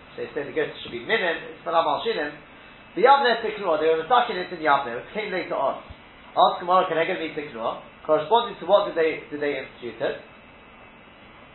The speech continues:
So Amar Rabbi Levi, Rabbi Hillel, Bereid, Rabbi Shmuel, Bar Achmeni. According to the first shitta, they, they correspond to the eighteen, Shem Yisrael Hashem and Havul Hashem. So that's Keneged Kel HaKol B'Terim. It'll be corresponding to the word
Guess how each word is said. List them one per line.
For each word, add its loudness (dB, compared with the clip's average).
So 2
Amar 4
Rabbi 4
Levi, 4
Rabbi 4
Hillel, 6
Bereid, 0
Rabbi 0
Shmuel, -2
Bar 4
Achmeni. -6
According 0
to -6
the -
first 6
shitta, -2
they, -6
they -8
correspond 0
to -12
the -6
eighteen, -10
Shem -6
Yisrael -2
Hashem -2
and -8
Havul -2
Hashem. 2
So -6
that's 4
Keneged -2
Kel 4
HaKol 4
B'Terim. -4
It'll -6
be -12
corresponding 2
to -8
the -6
word 6